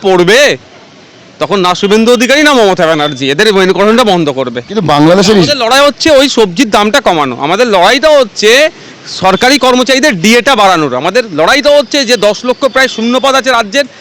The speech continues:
Speaker 1: সেটাকে পূরণের জন্য আমাদের লড়াই।
Speaker 2: কিন্তু এই লড়াই করতে করতে তো আশেপাশের লোক ফাঁকা হয়ে যাচ্ছে, কারণ বাংলাদেশের ইস্যুতে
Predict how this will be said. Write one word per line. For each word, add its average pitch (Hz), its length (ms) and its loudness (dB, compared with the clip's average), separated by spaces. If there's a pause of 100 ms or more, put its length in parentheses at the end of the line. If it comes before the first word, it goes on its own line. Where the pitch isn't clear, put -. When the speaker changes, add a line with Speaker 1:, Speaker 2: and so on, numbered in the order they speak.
(120)
Speaker 1:
সেটাকে 240 300 -2
পূরণের 254 420 2
জন্য 156 220 -4
আমাদের 143 220 -4
লড়াই। 123 360 -6
Speaker 2:
কিন্তু 165 160 -2
এই 196 60 2
লড়াই 160 300 4
করতে 202 300 -2
করতে 208 200 0
তো 202 80 0
আশেপাশের 185 380 0
লোক 196 160 0
ফাঁকা 180 240 0
হয়ে 190 160 4
যাচ্ছে, 151 260 0
কারণ 165 140 0
বাংলাদেশের 170 440 2
ইস্যুতে 185 480 0